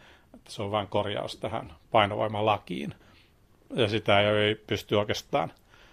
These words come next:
tämä on tulkinta. Tämä voidaan tulkita kahdella tavalla ja sitä ei pystytä havainnoilla osoittamaan, että mikä on se oikea tulkinta sen perimmäiselle luonteelle.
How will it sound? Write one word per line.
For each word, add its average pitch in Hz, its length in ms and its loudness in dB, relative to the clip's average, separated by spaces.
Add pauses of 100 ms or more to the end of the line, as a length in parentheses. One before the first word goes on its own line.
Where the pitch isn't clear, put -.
(340)
tämä 113 140 8
on 110 80 4
tulkinta. 113 640 2 (420)
Tämä 117 120 4
voidaan 120 220 6
tulkita 120 380 2
kahdella 107 400 2
tavalla 107 400 4
ja 104 60 0
sitä 104 180 -2
ei 104 80 2
pystytä - 280 -8
havainnoilla 110 640 -2 (680)
osoittamaan, 151 640 0
että - 160 -6
mikä 104 260 -2
on 123 60 0
se - 120 -4
oikea 113 360 -2
tulkinta - 560 -2 (100)
sen - 300 -4 (240)
perimmäiselle 107 540 0
luonteelle. 110 640 -2